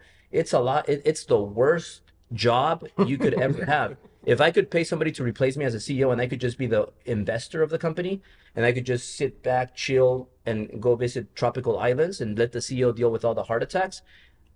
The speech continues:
Speaker 1: oh, please, uh, help me find somebody like that. But I don't,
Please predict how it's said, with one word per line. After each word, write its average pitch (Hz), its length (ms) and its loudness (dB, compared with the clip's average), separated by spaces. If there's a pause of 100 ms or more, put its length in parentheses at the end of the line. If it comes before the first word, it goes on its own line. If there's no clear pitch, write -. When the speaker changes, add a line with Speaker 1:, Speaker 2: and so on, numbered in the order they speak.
(100)
Speaker 1:
oh, 127 220 -2 (160)
please, 135 440 -2 (160)
uh, 113 180 0
help 147 160 2
me 151 100 -4
find 139 300 -2
somebody 110 240 0
like 95 180 0
that. 98 220 -4
But - 180 -4
I 135 80 -2
don't, 147 280 -2